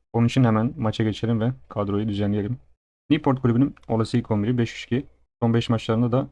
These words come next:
iki tane mağlubiyet, üç tane de beraberlikleri var. Ve ligde on altıncı sıradalar. Taktiksel vizyonlar ise standart. Maçtan önceki kadromuz bu şekilde.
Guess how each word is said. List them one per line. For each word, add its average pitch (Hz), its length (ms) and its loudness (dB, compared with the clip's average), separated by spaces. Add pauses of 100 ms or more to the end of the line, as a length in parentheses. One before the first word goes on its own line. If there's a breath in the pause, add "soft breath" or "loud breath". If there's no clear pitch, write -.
iki - 140 -8
tane 101 260 0
mağlubiyet, 107 580 0
üç - 140 -6
tane 113 160 0
de 113 40 2
beraberlikleri 107 520 -2
var. 131 180 -6 (300)
Ve 247 160 4 (140)
ligde - 360 -2
on 123 120 4
altıncı 107 400 -2
sıradalar. 104 440 -4 (260)
Taktiksel 131 380 0
vizyonlar 127 360 4
ise 127 200 0
standart. 113 520 -2 (500)
Maçtan 120 280 4
önceki 120 260 2
kadromuz 123 360 4
bu 123 60 -2
şekilde. 104 400 -2